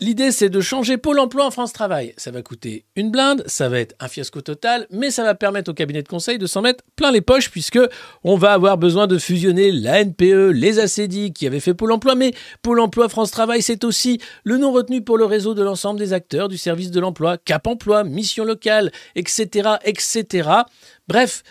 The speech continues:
euh, c'est formidable, et, et donc, euh, ils iront au bout de cette démarche, hein, puisqu'il y a même un amendement pour faire ça. Les quinze heures d'activité, bien sûr, des allocataires du R S A, puisque, <laughs> ah, ah, dis donc, qu'est-ce que t'es payé à rien foutre ? On dirait, euh, Richard Ferrand. Ah non, mais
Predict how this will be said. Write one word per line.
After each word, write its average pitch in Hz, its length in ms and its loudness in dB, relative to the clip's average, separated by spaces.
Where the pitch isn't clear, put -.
euh, 156 560 0
c'est 240 240 -6
formidable, 202 580 -2
et, 180 400 -6
et 151 60 -6
donc, 185 380 -8
euh, 147 260 -4
ils 151 240 -8
iront 190 200 -4
au 131 120 -8
bout 294 160 -2
de 339 60 -4
cette 156 300 -10
démarche, 180 720 -14
hein, 127 160 -12
puisqu'il - 320 -16
y - 20 -6
a 127 60 -8
même 160 220 -10
un 127 80 -10
amendement 135 440 -10
pour 143 200 -16
faire 120 160 -16
ça. - 160 -20
Les 269 300 2
quinze 220 260 -4
heures 208 80 -2
d'activité, 156 540 -8
bien 135 140 -8
sûr, 135 200 -8
des 117 140 -6
allocataires 113 480 -8
du 110 160 -8
R 147 60 -6
S 190 160 -6
A, 302 80 -6
puisque, 190 260 -6
<laughs> - 0 -
ah, 190 100 0
ah, 208 280 -2
dis 220 120 -4
donc, 277 340 2
qu'est-ce 262 180 -6
que 277 80 -4
t'es 269 180 0
payé 262 220 0
à 262 60 4
rien 247 180 0
foutre ? 254 480 -4
On 196 140 -8
dirait, 233 400 -2
euh, 220 60 -4
Richard 240 280 -2
Ferrand. 254 480 -2
Ah 165 100 -8
non, 247 160 -6
mais 190 220 -6